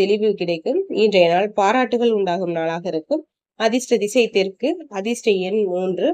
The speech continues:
அதிர்ஷ்ட நிறம் ரோஸ் நிறம். மிதுன ராசிக்காரர்களுக்கு எதிலும் அலட்சியமின்றி செயல்படுவது நல்லது. செயல்திறனில்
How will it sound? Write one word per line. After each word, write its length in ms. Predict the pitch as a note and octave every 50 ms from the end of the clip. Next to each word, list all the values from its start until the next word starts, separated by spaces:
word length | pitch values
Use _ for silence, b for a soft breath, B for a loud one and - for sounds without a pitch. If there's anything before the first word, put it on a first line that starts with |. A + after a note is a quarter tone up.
| F4 _ _ _ _
அதிர்ஷ்ட 540 | - F#3+ F#3+ G3 B3+ B3 - - A#3 G3+ F#3
நிறம் 240 | E3+ F#3 B3 C#4 B3
ரோஸ் 360 | F#3+ F#3 F#3 G3 G3+ - -
நிறம். 280 | F#3+ D#3+ D#3 D3+ C3+ C3+ _ _ _ _ _ _ _ _ _ _ _ _ _ _ _ _ _ _ _ _ _ _ _ _ _ _ _ _ _ _ _ _ F#3 _ _ _ _ _ _ - E3 - _ _ _ _ _ _ _ _ _ _ _ _ _ _ _ _ _ _ _ _ _ _ -
மிதுன 360 | A3 A#3+ B3+ B3+ C4 C#4+ D#4 D4+ C#4 C4
ராசிக்காரர்களுக்கு 1000 | A3+ A3+ - - A#3+ G#3+ - G3 F#3 F3 F3+ F#3 G3 E3+ E3+ E3+ E3+ - - D#4+ F#4+ G4 F#4 _ _ _ _ _ _ _ _ _ _ _ _ _ _ _ _ - - _ _ _ - G#3+ A3+
எதிலும் 400 | A3+ A3+ C#4+ D4 C4+ C4 C#4+ D4+ D4+ -
அலட்சியமின்றி 800 | - F#3+ G#3 A#3 A#3+ B3 - C#4+ C#4 B3+ A3 F#3+ G3 F#3+ A3 B3 A#3
செயல்படுவது 600 | A#3+ G#3+ F#3 F#3 F#3 F#3 F#3 F#3 F3+ F#3 F#3 G3+
நல்லது. 360 | F#3+ F#3 E3 D#3+ D#3+ D#3+ F#3+ D4 F#4+ - _ _ _ _ _ _ -
செயல்திறனில் 800 | - - A#3 A#3+ C#4 D#4 E4 D4 B3 A#3 G3 F#3 F3+ F#3 A3 A3+